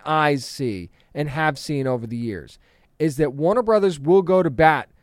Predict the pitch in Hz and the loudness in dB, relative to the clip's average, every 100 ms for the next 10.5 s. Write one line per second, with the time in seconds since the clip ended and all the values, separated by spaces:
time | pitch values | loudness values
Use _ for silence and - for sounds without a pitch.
0 | _ _ 123 151 185 196 190 175 160 147 | _ _ -6 -2 0 0 0 0 -2 -4
1 | 170 151 139 123 - _ _ - 147 151 | 2 4 4 2 -6 _ _ -4 -2 0
2 | 156 139 127 123 135 160 160 135 165 147 | -2 -2 -6 -2 2 4 2 0 0 2
3 | 135 117 110 _ _ _ - 143 143 165 | 2 -2 -6 _ _ _ -8 -6 -2 0
4 | 147 - 151 165 135 92 - _ - 165 | 0 -2 -2 -2 -2 -4 -10 _ -6 -2
5 | 160 131 160 147 160 156 151 - 135 156 | -2 2 2 2 -2 -2 -2 -4 -2 2
6 | 156 151 151 170 220 254 - - 339 175 | 2 2 -2 -4 -4 -4 -4 -8 -2 -2
7 | 107 113 139 143 139 151 151 - 123 151 | -2 -2 -2 -2 -2 -4 -4 -6 -2 2
8 | 156 151 147 156 - 160 143 151 185 - | 4 2 0 -2 -2 -2 0 -2 -2 -6
9 | 233 247 135 131 175 190 190 190 180 156 | -6 -2 -2 -2 0 0 0 -2 -4 -2
10 | 165 180 160 180 | 2 2 4 2